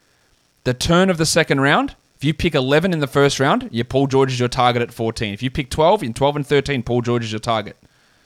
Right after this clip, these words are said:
Do not let him fall. I think Reggie Jackson's also a bit of a sleeper. He's ranked a hundred and seventieth on Yahoo and a hundred and sixty-first on E S P N. He's gonna be the starting point guard. He's going to play more minutes. Last year, he played just twenty-three minutes a night, and he was the two hundredth ranked player.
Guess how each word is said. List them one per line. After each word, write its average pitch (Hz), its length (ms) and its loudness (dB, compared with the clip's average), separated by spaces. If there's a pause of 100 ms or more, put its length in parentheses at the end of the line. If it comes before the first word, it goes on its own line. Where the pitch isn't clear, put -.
(560)
Do 127 80 -2
not 147 220 2
let 135 140 2
him 131 100 0
fall. 123 360 0 (1040)
I - 80 -20
think 196 140 -6
Reggie 180 240 2
Jackson's 151 380 0
also 170 240 2
a 139 60 2
bit 127 100 2
of 117 80 -2
a 117 40 -2
sleeper. 117 360 -4
He's 127 180 -4
ranked 143 200 -2
a 135 40 0
hundred 160 200 0
and 143 100 -2
seventieth 139 600 0
on 127 140 0
Yahoo 139 380 2
and 160 80 -4
a 120 40 -4
hundred 143 200 -2
and 135 80 -4
sixty-first 123 640 -4
on 113 160 -4
E 123 160 -2
S 117 140 -4
P 110 160 -4
N. 202 160 -2 (680)
He's 117 120 -4
gonna 147 180 2
be 175 80 4
the 156 60 -2
starting 147 360 2
point 123 240 -4
guard. 147 160 2
He's 123 140 -6
going 139 220 2
to - 100 -6
play 175 200 2
more 170 200 -2
minutes. 135 260 -2
Last 131 300 0
year, 147 60 -2
he 151 60 -2
played 135 220 -2
just 123 160 -6
twenty-three 170 400 0
minutes 156 240 -4
a 143 60 0
night, 135 160 0
and 143 80 -6
he 123 60 0
was 117 80 -4
the 117 80 -10
two - 140 -8
hundredth 127 260 -4
ranked 120 220 -6
player. 131 280 -2